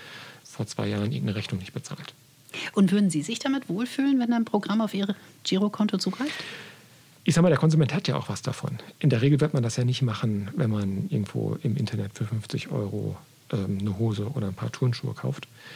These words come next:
Speaker 1: sondern das wird ja dann eine Rolle spielen, wenn es um Konsumentenkredite geht, wenn es um Dauerschuldverhältnisse geht, vielleicht Mietverträge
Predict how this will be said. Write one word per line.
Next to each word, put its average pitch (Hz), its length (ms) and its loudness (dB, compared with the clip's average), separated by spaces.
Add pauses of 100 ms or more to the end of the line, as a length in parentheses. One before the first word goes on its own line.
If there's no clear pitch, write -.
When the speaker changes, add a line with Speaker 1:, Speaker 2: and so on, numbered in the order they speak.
(220)
Speaker 1:
sondern 107 260 -2
das - 160 -4
wird 113 140 0
ja 107 80 0
dann 110 140 2
eine 131 80 6
Rolle 113 240 2
spielen, 110 540 0
wenn 104 180 2
es - 400 -6 (220)
um 95 480 0 (260)
Konsumentenkredite 113 880 0
geht, 101 320 -2 (420)
wenn 98 140 0
es 98 180 -2
um 147 160 0
Dauerschuldverhältnisse 110 1040 0
geht, 101 160 -6
vielleicht 95 460 -8
Mietverträge 110 640 -2